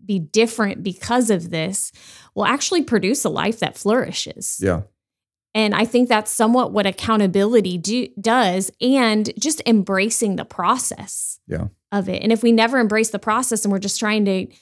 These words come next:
Speaker 1: jump from one thing to the next thing to the next thing, then we end up really unhealthy.
Speaker 2: Yeah. Well, I think that th-,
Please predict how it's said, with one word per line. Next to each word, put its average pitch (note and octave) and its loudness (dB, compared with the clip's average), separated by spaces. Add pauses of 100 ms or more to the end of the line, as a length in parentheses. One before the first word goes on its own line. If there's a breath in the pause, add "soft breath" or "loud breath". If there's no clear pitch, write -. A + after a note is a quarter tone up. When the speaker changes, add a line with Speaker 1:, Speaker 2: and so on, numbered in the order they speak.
(280 soft breath)
Speaker 1:
jump A3+ 2
from G#3+ 0
one G#3+ 2
thing G#3+ -2
to G3+ -4
the F#3+ -4
next G3+ -4
thing G3 -2
to G3 -4
the F#3+ -2
next G3 -2
thing, F3+ -4 (500)
then G3+ 2 (1160)
we G#3 -2
end A3 4
up G3 -2
really F#3+ -2
unhealthy. G3+ -4 (180)
Speaker 2:
Yeah. E2+ -4 (380)
Well, C#3+ 6
I D3 2
think D3 2
that G#2+ 2
th-, - -6